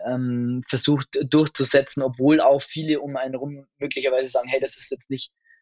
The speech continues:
äh, das Sinnige oder das sehe ich in Zukunft nicht auf dem Markt“, ähm, weil es immer so ist. Also ich mein, da, da hat's ja auch, äh, jemanden gegeben, der das Auto erfunden hat und dann haben alle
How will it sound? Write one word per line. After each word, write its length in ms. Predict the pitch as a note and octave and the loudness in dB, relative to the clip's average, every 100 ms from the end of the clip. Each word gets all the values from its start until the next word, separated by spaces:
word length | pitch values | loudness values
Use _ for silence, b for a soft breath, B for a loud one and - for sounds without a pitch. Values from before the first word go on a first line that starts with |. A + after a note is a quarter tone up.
| b - | b 0
äh, 260 | B2+ B2+ B2 | 2 2 0
das 200 | C3 - | -2 0
Sinnige 500 | D#3+ C3 C3 C#3+ C#3+ _ _ _ | 0 2 2 2 -2 _ _ _
oder 180 | C3 C3 | 0 0
das 240 | B2+ A#2+ - | 0 -2 2
sehe 220 | D3 D3+ | 4 4
ich 100 | C#3 | 4
in 300 | C3 B2 B2 | 0 -2 -4
Zukunft 420 | - C3 C3+ - | -4 0 -2 -2
nicht 220 | C#3+ C3+ | -2 2
auf 140 | B2 B2 | 2 2
dem 100 | C3 | 2
Markt“, 320 | B2 C#3 - _ b b b - | 2 2 -2 _ b b b -4
ähm, 460 | C3+ C3 C3 B2+ - _ - | 0 2 0 -2 -8 _ 0
weil 680 | C3+ C3 C3 C3+ C3+ C3 _ _ _ _ _ - | 4 8 8 8 6 2 _ _ _ _ _ 0
es 420 | C3+ C3+ - - | 2 2 -2 -8
immer 240 | - E3+ | -2 0
so 140 | C3 B2 | 0 -2
ist. 180 | A#2+ B2 | -4 -4
Also 260 | B2+ C#3+ | -2 -2
ich 140 | D3+ C#3+ | -2 0
mein, 300 | C#3 D3 C#3+ _ | 0 0 -6 _
da, 220 | C#3+ C3+ C3 | -2 0 0
da 180 | C3+ | -2
hat's 200 | C#3+ C#3 | -4 -4
ja 140 | C#3+ C3 | 0 0
auch, 200 | D3 - | 0 -2
äh, 460 | D3+ C#3+ C#3 C#3 C#3 _ _ _ _ _ - | 0 2 4 2 -2 _ _ _ _ _ -4
jemanden 320 | D#3 D3 D3 | -2 -2 -4
gegeben, 580 | C#3 C#3 D#3 D#3 D3+ D3+ | -6 -2 0 0 -8 -4
der 200 | D3+ D3 | 0 2
das 140 | D3 - | 2 0
Auto 220 | E3+ D3+ | 0 0
erfunden 380 | C#3 D3+ D#3 D3 | -4 -4 -4 -2
hat 200 | D#3 - | -2 -4
und 200 | D3 C3+ | -8 -4
dann 180 | C#3+ C#3+ | -2 -2
haben 260 | D#3 D3+ D3 _ | -4 -6 -14 _
alle 300 | C3 D#3 | 2 4